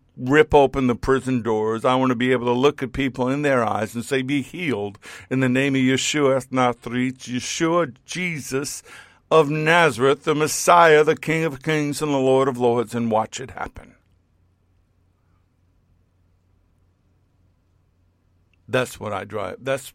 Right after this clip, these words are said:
that's what drives me. I know what I was like I know what I deserved. I know what I did.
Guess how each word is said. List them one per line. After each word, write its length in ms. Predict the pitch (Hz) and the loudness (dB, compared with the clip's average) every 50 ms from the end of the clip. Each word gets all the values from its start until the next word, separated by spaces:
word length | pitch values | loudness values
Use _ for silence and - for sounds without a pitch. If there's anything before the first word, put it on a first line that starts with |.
| _ | _
that's 240 | - 131 143 - - | -4 -4 -4 -4 -4
what 160 | 131 123 107 | -6 -6 -2
drives 480 | 113 120 117 113 120 120 104 - - - | 0 0 0 0 -2 -6 -12 -18 -18 -18
me. 140 | - 92 - _ _ _ _ _ _ _ _ _ _ _ _ _ _ _ _ _ _ _ - | -20 -20 -20 _ _ _ _ _ _ _ _ _ _ _ _ _ _ _ _ _ _ _ 0
I 140 | 147 156 | 2 2
know 200 | 156 147 139 139 | 2 2 2 2
what 160 | 139 147 143 127 | 2 2 2 2
I 120 | 123 113 | 2 2
was 200 | 110 113 113 101 | 0 -2 -4 -4
like 460 | 123 110 104 95 95 - _ - - _ _ _ _ _ _ _ _ _ _ _ _ - | -4 -4 -4 -4 -6 -12 _ -20 -20 _ _ _ _ _ _ _ _ _ _ _ _ -4
I 120 | 123 120 | -4 -2
know 180 | 120 123 120 117 | -2 0 0 2
what 160 | 113 107 101 | 2 2 0
I 140 | 104 95 95 | -2 -4 -6
deserved. 640 | 95 95 101 87 - 101 85 82 80 76 - - | -8 -12 -14 -10 -8 -6 -6 -6 -8 -10 -12 -12
I 140 | - - 117 | -8 -8 -6
know 260 | 110 113 110 113 110 | -6 -6 -4 -4 -4
what 200 | 110 113 113 90 | -4 -4 -6 -8
I 120 | 90 85 95 | -8 -10 -10
did. 380 | 101 - 107 101 101 95 - | -12 -12 -12 -12 -12 -12 -16